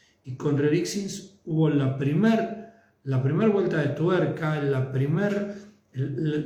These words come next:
primer gran paso evolutivo de la corriente. Porque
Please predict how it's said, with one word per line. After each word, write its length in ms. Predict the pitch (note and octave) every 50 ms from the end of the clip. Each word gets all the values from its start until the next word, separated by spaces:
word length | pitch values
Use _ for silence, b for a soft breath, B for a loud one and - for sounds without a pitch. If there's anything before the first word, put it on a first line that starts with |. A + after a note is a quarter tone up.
| - B2+
primer 420 | - - D3 D#3 D#3 G3+ A3 A3 G#3
gran 380 | F#3+ F3+ E3 D#3+ D3 - -
paso 340 | G#3 G3+ G3+ - - - E3
evolutivo 720 | D#3 C#3+ C#3+ C#3 C#3 C3 B2+ C#3 G3 G#3 G#3+ G#3 E3+ D3+
de 80 | C#3 B2
la 140 | A#2 A2 -
corriente. 760 | - B2 A#2+ A2+ A#2+ A2+ A2 G#2 G2+ G2 - - G2+ - b b b b b b b b -
Porque 600 | D#3 D3+ C#3 B2 - - C#3+ C#3+ C3 B2+ B B